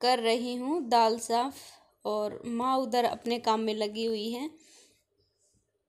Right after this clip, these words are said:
तो नायशा अभी सो रही है, तो बस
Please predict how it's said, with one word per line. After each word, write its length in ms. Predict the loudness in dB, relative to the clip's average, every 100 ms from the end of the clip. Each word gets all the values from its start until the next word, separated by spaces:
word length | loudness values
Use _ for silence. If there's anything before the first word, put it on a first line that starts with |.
| -8
तो 380 | -2 0 0 -2 0
नायशा 460 | 2 2 2 2
अभी 320 | 2 2 -2
सो 240 | -2 0 0
रही 220 | 0 0
है, 140 | -2
तो 200 | -2 -4
बस 340 | -2 0 -2